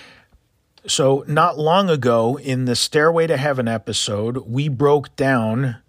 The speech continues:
Second Peter chapter one, and we actually did a series going through that entire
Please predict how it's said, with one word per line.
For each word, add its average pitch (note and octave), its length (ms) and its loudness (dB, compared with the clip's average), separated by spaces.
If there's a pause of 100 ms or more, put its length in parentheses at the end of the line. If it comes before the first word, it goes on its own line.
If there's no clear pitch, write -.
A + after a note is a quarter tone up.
(140)
Second B2+ 500 -2
Peter A#2+ 340 -2
chapter A#2+ 480 0
one, A2 280 0
and G#2 100 -2
we A2+ 80 0
actually A#2 260 -4
did A2+ 220 -2
a A2+ 80 0
series B2+ 420 0
going A#2+ 300 0
through C#3+ 440 0
that B2 220 2
entire A2+ 640 -2